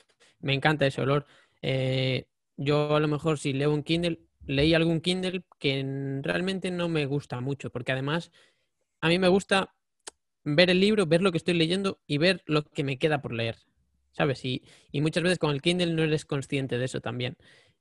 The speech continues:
Y, y realmente yo disfruto mucho la lectura y como en el futuro, pues, quiero tener una biblioteca, eh, sí que no le doy importancia a eso, más bien. Y el tema de los audiolibros a mí me parece superinteresante.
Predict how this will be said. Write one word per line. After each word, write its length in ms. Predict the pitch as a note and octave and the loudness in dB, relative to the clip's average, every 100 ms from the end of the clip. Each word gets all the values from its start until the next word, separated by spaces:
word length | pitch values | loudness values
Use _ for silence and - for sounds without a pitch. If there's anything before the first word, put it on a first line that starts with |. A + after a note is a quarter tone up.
| _ | _
Y, 720 | D3+ C#3+ C#3+ C#3+ C#3+ C#3+ - | 2 2 4 2 2 0 -2
y 80 | - | 0
realmente 560 | E3 F3+ G3 G3 G3 - _ - | 4 4 2 0 -2 -2 _ -2
yo 140 | D#3 | 2
disfruto 380 | F3+ F3+ F3 E3 | 4 2 0 0
mucho 260 | E3 D#3+ D#3 | 0 0 0
la 120 | C#3 | 2
lectura 480 | C3+ - F#3 G3 D3+ | 0 -2 -2 0 0
y 320 | A#2+ A#2+ A#2 | -2 -4 -4
como 640 | - B2+ B2 B2 B2 B2 B2 | -6 -4 -4 -4 -4 -4 -4
en 200 | B2+ C3 | -4 -4
el 100 | B2 | -6
futuro, 400 | - C3+ D3+ C#3 | -10 -4 -2 -2
pues, 140 | B2+ | -6
quiero 220 | - C3 | -4 -4
tener 180 | C#3+ C3+ | -4 -4
una 140 | C3+ | -4
biblioteca, 640 | B2+ C3 B2+ D3 D3 D3 - _ _ _ _ _ _ | -2 -2 0 -2 0 -4 -4 _ _ _ _ _ _
eh, 580 | C#3+ C#3 B2+ A#2+ A#2 - _ _ | -10 -6 -6 -4 -4 -8 _ _
sí 320 | - - C#3 | -20 -4 -4
que 560 | C#3 D3+ C#3 C3 C3 - _ _ _ _ _ _ _ _ | 0 2 2 0 -2 -6 _ _ _ _ _ _ _ _
no 220 | D3+ D3+ | -2 2
le 100 | D#3 | 2
doy 140 | D3 C#3+ | 4 2
importancia 580 | C3 B2+ C3 B2+ C3 | 0 -4 -4 -4 -4
a 40 | A2+ | -6
eso, 220 | A2+ - - _ _ - | -6 -16 -20 _ _ -10
más 260 | B2+ B2 | -6 -4
bien. 220 | A#2+ A#2 - _ - _ | -6 -8 -12 _ -20 _
Y 160 | D3 D3 | 2 2
el 100 | C#3 | 4
tema 180 | F#3 | 4
de 60 | F#3+ | 4
los 160 | F3 E3 | 2 0
audiolibros 600 | D3+ D3+ F3+ G3+ G3 C3 | 0 2 0 -2 -4 -2
a 60 | |
mí 120 | C#3 | -2
me 140 | F3+ - | -2 -4
parece 300 | D3 D3+ D#3 | -4 -4 -4
superinteresante. 840 | D3+ C#3 B2+ B2+ B2 D#3+ F3 F3 | -4 -4 -4 -4 -2 -4 -4 -6